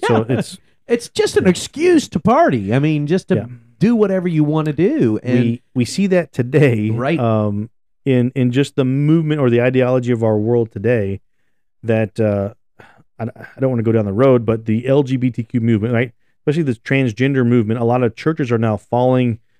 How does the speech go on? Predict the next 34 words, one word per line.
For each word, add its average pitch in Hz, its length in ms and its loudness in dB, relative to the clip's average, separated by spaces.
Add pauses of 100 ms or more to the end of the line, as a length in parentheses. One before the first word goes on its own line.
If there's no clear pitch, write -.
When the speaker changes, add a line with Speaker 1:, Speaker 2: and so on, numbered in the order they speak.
(360)
Speaker 1:
not 170 180 -4
falling, 135 380 0
but 123 180 -2
they're 117 360 2 (420)
succumbing 151 680 -2
to 151 300 2
the 123 120 2
ideology 120 680 0
of 113 120 0
this 110 180 -2
world, 120 300 0
saying, 113 220 -2
Speaker 2:
Following, 110 520 -2
Speaker 1:
"Yeah, 95 100 -8
Speaker 2:
yes. 185 440 0
Speaker 1:
sure, 190 460 0
whatever. 143 520 0
It's 175 200 -6
not 220 160 -2
really 147 200 2
sin 175 420 -2
'cause, 175 300 -2
you 165 140 -4
know, 185 200 2
God 190 280 0
made 214 220 0
you 170 80 0
this 120 220 -2
way," 101 80 -2
that 135 160 -2
kind 147 120 -2
of 113 80 -2
thing. 101 300 -4
Speaker 2:
Right. 101 220 -6